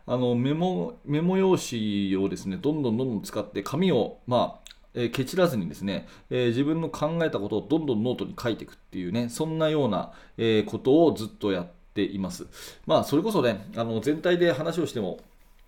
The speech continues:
ちょっと需要がないかもしれないので、あのー、それこそ研究室の方で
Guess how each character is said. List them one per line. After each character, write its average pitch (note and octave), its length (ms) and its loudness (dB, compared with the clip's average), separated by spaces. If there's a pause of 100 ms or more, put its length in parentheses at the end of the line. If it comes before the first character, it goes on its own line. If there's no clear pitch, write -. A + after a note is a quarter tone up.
(280)
ち E2+ 60 -10
ょ - 20 -8
っ - 40 -6
と A2+ 100 2
需 B2 160 0
要 D3 160 8
が D3+ 100 4
な D#3+ 100 2
い C#3+ 60 -2
か B2 60 2
も G2+ 80 -2
し - 80 -8
れ G2+ 80 -2
な G2+ 80 0
い G2 60 -2
の F2 100 -6
で、 D#2+ 200 -4 (280)
あ G2+ 120 -4
の B2 40 0
ー、 G#2 460 2 (300)
そ - 120 0
れ D3+ 60 6
こ F#3 100 2
そ C#3 80 -2
研 C#3 160 -2
究 C#3 120 -2
室 A2 120 -4
の G2 80 -4
方 F#2+ 120 -4
で E2 220 -6